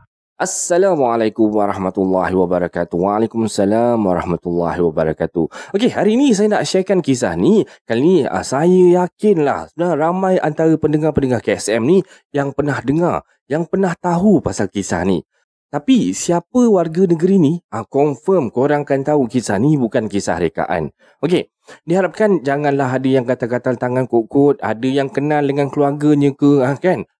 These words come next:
Pergi komen yang bukan-bukan dekat sini, nantikan, nanti kecil pula hati dia. Dan saya mohon maaf lah,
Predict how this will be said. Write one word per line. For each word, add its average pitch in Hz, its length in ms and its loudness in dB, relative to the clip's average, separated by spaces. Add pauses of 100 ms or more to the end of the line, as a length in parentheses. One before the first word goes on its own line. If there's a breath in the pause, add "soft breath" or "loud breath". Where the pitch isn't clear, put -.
Pergi 143 160 -6
komen 143 400 0
yang 135 160 0
bukan-bukan 127 640 -2
dekat - 160 -8
sini, 110 240 0
nantikan, 104 480 -2
nanti 98 240 -4
kecil 104 240 -6
pula 110 400 0
hati 117 320 -4
dia. 196 240 2 (480 soft breath)
Dan 180 80 0
saya 190 320 0
mohon 170 320 0
maaf 120 400 -2
lah, 95 160 -4